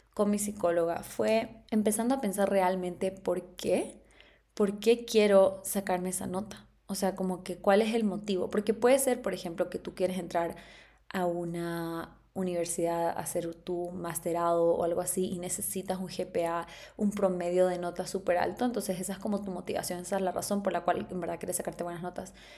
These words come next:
Pero en mi caso no había, no había eso, o sea, no había algo, o, o, ajá, no había una razón específica por la cual yo quería o tenía que sacarme buenas notas.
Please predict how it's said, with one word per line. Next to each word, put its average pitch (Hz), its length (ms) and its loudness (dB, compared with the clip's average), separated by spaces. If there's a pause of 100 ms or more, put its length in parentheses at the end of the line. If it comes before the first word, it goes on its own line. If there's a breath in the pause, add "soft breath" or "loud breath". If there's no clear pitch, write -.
(240 loud breath)
Pero 254 160 6
en 247 40 8
mi 254 140 4
caso 262 260 -2
no 269 140 -2
había, 202 440 -2
no 202 120 -4
había 220 280 0
eso, - 360 -8
o 196 80 -10
sea, 190 240 -4 (380 loud breath)
no 226 240 4
había 220 420 4
algo, 180 920 0 (520)
o, 202 100 2
o, - 300 -4 (100)
ajá, 254 200 2
no 202 100 4
había 233 160 4
una 262 100 6
razón 202 320 0
específica 196 580 0
por 185 120 -2
la 175 80 2
cual 180 200 4
yo 180 120 -4
quería 175 480 0 (160)
o 190 140 0
tenía 175 320 -2
que 180 80 -10
sacarme 175 340 -2
buenas 175 260 -8
notas. 185 380 -8